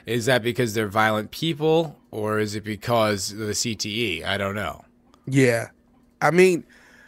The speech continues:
Speaker 2: that hit that Von-, Vontaze Burfict, that, uh, was a Keely Child reference, is really vicious. Like, even for the era, because he's getting kinda pushed and he's going in one. Oh, you have it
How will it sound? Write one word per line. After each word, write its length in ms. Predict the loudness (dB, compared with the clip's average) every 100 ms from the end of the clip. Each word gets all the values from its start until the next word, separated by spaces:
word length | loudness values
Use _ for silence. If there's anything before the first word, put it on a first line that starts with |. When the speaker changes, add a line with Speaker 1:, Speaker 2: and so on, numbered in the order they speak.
| _ _ _ _ _ _
Speaker 2:
that 360 | 2 6 8 6
hit 340 | 4 6 6
that 180 | 4 2
Von-, 220 | 2 -2 -2 -6
Vontaze 640 | 0 2 2 2 2 0
Burfict, 460 | 0 0 0 -4 -4
that, 180 | -4 -2
uh, 440 | -2 -2 -4 -6 -10 -14
was 100 | -14
a 40 |
Keely 320 | -4 -2 -2
Child 480 | -2 0 2 0 0
reference, 500 | -4 -2 -6 -6 -12 -6
is 200 | -6 -6 -14 -20 -12
really 340 | -4 -2 -2 -4
vicious. 560 | -6 -8 -8 -16 -10
Like, 180 | -8 -4
even 440 | 4 6 6 4
for 560 | 2 4 6 6 4 -2 _ -20 -20 _ _ _ _ _ _ _ _ _ _
the 320 | -8 4 4 6
era, 300 | 4 6 2
because 280 | -2 -4 -2
he's 180 | -4 2
getting 340 | 4 4 0
kinda 340 | -4 -4 -4 -8
pushed 360 | -4 -2 -2 -6
and 80 |
he's 120 | -12 -6
going 300 | -4 -4 -4
in 100 | -6
one. 220 | -8 -8
Oh, 100 | -10
you 200 | -10 -6
have 120 | -6
it 100 | -6